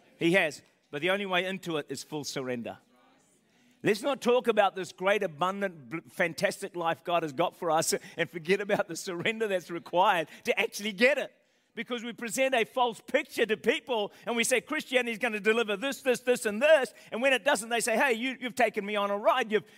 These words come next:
deceived me." Well, we do deceive people if we leave out the sanctification and the consecration and the surrender.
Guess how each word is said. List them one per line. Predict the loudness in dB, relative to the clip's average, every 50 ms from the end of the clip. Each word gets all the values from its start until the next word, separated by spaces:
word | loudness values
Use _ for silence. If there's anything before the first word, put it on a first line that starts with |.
| -6
deceived | -2 0 0 0 0 2 2 2 2 0 0 0
me." | 2 2 2 2 -2 -8 -14 _ _ _ _ _ _ -2
Well, | 0 0
we | 0 -2
do | -4 -6 -6 -6
deceive | -4 -4 -4 -4 -2 -4 -2 0
people | 0 0 0 0 -4
if | -2 0
we | 0 2
leave | 2 2 2 0 0
out | 0 0 0 0 -2
the | -6 -8
sanctification | -6 -6 -6 -6 -8 -10 -10 -8 -6 -2 -2 -2 -2 -4 -6 -8 -8
and | -8 -8
the | -6
consecration | -4 -4 -4 -4 -4 -10 -12 -8 -4 -2 -2 -2 -2 -4 -6
and | -8 -8 -8
the | -8
surrender. | -8 -8 -8 -6 -2 -2 -4 -4 -6 -10 -10 -10 -10 -12